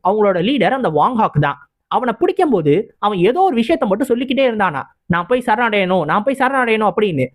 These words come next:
அதையே திருப்பி திருப்பி சொன்னானா, அவனோட நிலைமையுமே ரொம்ப ரொம்ப மோசமா இருந்துச்சா. ஏதோ பேய பார்த்த மாதிரி, ஒரு மான்ஸ்டரை பார்த்த மாதிரி சுத்திக்கிட்டு இருந்தான். அதே மாதிரி அவனோட ஆளுங்கள் எல்லாருமே அவங்க பாஸ்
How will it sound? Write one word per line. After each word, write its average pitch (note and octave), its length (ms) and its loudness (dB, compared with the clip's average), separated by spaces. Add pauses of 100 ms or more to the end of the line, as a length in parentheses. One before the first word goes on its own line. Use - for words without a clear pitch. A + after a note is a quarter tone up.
(140)
அதையே D4+ 360 0
திருப்பி E4+ 240 0
திருப்பி D#4+ 280 0
சொன்னானா, E3 500 -2 (280)
அவனோட A#3 260 0
நிலைமையுமே C4 540 2
ரொம்ப A#3 240 0
ரொம்ப C4 340 0
மோசமா A#3+ 280 0
இருந்துச்சா. C#3 280 -2 (280)
ஏதோ F#3+ 320 0
பேய D#4 300 0
பார்த்த F#3+ 260 -2
மாதிரி, E3 420 -2 (100)
ஒரு F#3+ 160 2
மான்ஸ்டரை B3+ 440 0
பார்த்த A3 280 0
மாதிரி A#3+ 260 0
சுத்திக்கிட்டு G#3+ 240 0
இருந்தான். C#3+ 460 -2 (220)
அதே G#3 280 0
மாதிரி G3+ 460 0 (140)
அவனோட C4 200 0
ஆளுங்கள் C4 480 2
எல்லாருமே G#3 800 0
அவங்க F#3+ 280 0
பாஸ் F#3 360 0